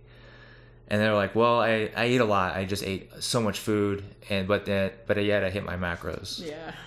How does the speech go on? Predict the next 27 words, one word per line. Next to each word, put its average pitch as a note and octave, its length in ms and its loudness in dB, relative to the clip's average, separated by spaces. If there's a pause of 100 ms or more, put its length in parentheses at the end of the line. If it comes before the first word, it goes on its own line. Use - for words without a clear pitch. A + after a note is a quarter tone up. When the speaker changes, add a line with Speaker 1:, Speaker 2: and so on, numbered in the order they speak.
(160)
Speaker 2:
a - 40 -14
Speaker 1:
You're - 140 -10
Speaker 2:
lot - 40 -2
Speaker 1:
tracking B2+ 280 4
Speaker 2:
of G#2 60 -4
Speaker 1:
perfectly. F#2+ 500 0 (120)
Speaker 2:
contradictory G3 720 -6
things F#3+ 440 -8
happening. F#3+ 440 -4
Speaker 1:
Yes, A2+ 340 4
you A#2 80 2
see C#3+ 140 2
these D3 160 2
patterns B2 400 4
where G#2+ 220 4
over G#2 160 2
the A2 80 2
weekend G#2 320 2
they're G2+ 80 0
not F#2 180 0
weighing G2+ 300 2
and F#2+ 100 -2
tracking G2 400 -2
as F#2 140 -2
much. F#2+ 440 -2
They're G#2 80 0
tracking, B2+ 640 -2